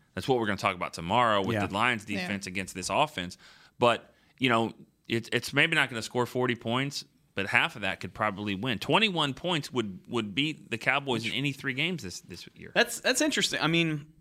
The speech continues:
Speaker 1: And
Speaker 2: for
Speaker 1: don't
Speaker 2: everything
Speaker 1: do that. You don't need that.
Speaker 2: Yeah, you're right. I'm gonna break the mic. For everything I just said, like, this ain't the, this ain't the twenty thirteen Broncos. Like,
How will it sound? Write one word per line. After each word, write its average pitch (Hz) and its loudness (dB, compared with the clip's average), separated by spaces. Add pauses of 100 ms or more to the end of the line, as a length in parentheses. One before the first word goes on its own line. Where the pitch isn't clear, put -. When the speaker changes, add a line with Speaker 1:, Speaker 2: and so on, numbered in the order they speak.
(160)
Speaker 1:
And 123 -6
Speaker 2:
for 147 6
Speaker 1:
don't 170 8
Speaker 2:
everything 240 2
Speaker 1:
do - 2
that. 98 2 (280)
You 90 -10
don't 85 -6
need 101 -4
that. 87 2
Speaker 2:
Yeah, 95 2
you're 95 0
right. 87 2
I'm 90 -4
gonna 92 -6
break 92 -2
the 90 -8
mic. 87 -4 (100)
For 131 2
everything 170 4
I 135 6
just 123 2
said, 110 4
like, 92 0 (400)
this 127 0
ain't 139 4
the, 104 2 (100)
this 120 -2
ain't 160 2
the 135 0
twenty 123 -2
thirteen 110 -2
Broncos. 78 -2
Like, 90 0